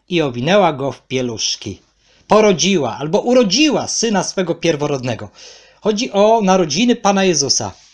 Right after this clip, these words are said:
Pan Jezus jest nazwany pierworodnym. A jeżeli pierworodnym synem Marii, to znaczy, że Maria po narodzinach Jezusa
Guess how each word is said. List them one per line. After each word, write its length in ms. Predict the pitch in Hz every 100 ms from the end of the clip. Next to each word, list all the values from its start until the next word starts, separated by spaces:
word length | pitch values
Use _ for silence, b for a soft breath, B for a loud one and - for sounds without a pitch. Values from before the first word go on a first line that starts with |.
| b b _
Pan 140 | 196 269
Jezus 280 | 311 269
jest 120 | 277 254
nazwany 480 | 226 185 262 254
pierworodnym. 1040 | 247 - 247 220 208 220 190 127 127 113 101 b b _ - 135
A 40 |
jeżeli 260 | 147 202 196
pierworodnym 880 | 196 185 143 143 247 302 214 135
synem 540 | 123 - 254 180 139 147
Marii, 720 | 156 139 131 175 269 - b b b b b b b _ -
to 120 | 214
znaczy, 300 | 202 196 247
że 160 | 214 226
Maria 680 | 180 165 156 151 170 247
po 320 | 254 - 254
narodzinach 880 | 208 185 175 147 127 214 226 147 123
Jezusa 760 | 151 127 131 131 - 208 254